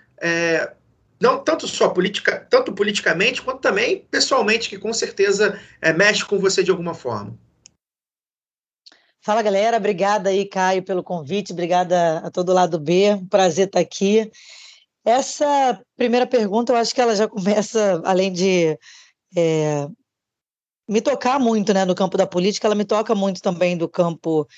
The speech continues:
Speaker 2: é, emotivo, né, do campo pessoal. A gente acabou de fazer, na verdade, de iniciar a discussão aqui na casa,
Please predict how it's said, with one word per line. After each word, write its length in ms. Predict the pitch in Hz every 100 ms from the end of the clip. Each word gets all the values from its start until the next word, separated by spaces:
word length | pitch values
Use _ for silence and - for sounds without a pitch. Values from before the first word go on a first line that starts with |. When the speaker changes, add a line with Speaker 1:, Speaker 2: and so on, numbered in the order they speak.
| - - _
Speaker 2:
é, 440 | - 165 156 147 139 165 - _ _ -
emotivo, 720 | 175 170 160 - 220 208 160
né, 140 | 165
do 80 | 156
campo 180 | 170 156
pessoal. 640 | - 160 - 175 180 185 147 - - - - - - _
A 100 | -
gente 400 | 165 170 202 -
acabou 380 | 196 196 180 208
de 80 | 214
fazer, 500 | - 202 156 185 220
na 140 | 202
verdade, 380 | 151 165 175 160
de 80 | 156
iniciar 480 | 180 190 - 196 214
a 60 |
discussão 840 | 208 202 - 226 - - 233 262 226 -
aqui 300 | 175 - 185
na 120 | 175
casa, 540 | - 165 160 135 151